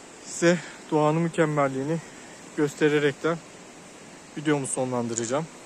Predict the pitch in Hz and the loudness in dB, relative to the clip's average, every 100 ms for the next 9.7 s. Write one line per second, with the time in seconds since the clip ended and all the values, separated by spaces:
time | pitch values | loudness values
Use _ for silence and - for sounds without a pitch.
0 | - - - - - - - - - - | -20 -20 -20 -20 -20 -20 -20 -20 -20 -18
1 | - - - - 147 156 165 165 160 143 | -20 -20 -16 -2 0 4 6 6 6 4
2 | - 143 135 165 160 - 165 170 160 151 | -6 -8 -2 0 0 -2 -2 2 2 2
3 | 160 156 156 151 127 113 127 127 143 151 | 0 0 0 0 -2 -4 -8 -4 0 2
4 | 151 - 165 - - - - - - - | 0 -2 -2 -2 -14 -18 -18 -16 -16 -16
5 | - - - - - - - - - - | -16 -16 -18 -18 -18 -18 -16 -16 -16 -16
6 | - - - - - - - - - - | -16 -16 -16 -16 -16 -16 -16 -16 -14 -14
7 | - - - - - - - - - - | -14 -14 -16 -16 -16 -16 -12 -10 -10 -12
8 | - - - - - - - - - - | -14 -14 -14 -14 -14 -12 -12 -14 -8 2
9 | 160 156 143 131 143 - 143 | 4 6 6 4 0 0 0